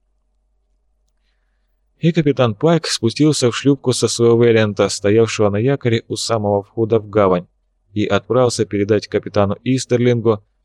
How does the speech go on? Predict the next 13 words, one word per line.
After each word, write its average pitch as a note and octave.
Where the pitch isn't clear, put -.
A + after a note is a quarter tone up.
ответ A#2
его G#2+
команды C3+
и -
припугнуть C3+
его D3+
законами B2+
берегового A#2
братства G#2+
и G2+
именем B2
капитана G#2
Блада. F#2+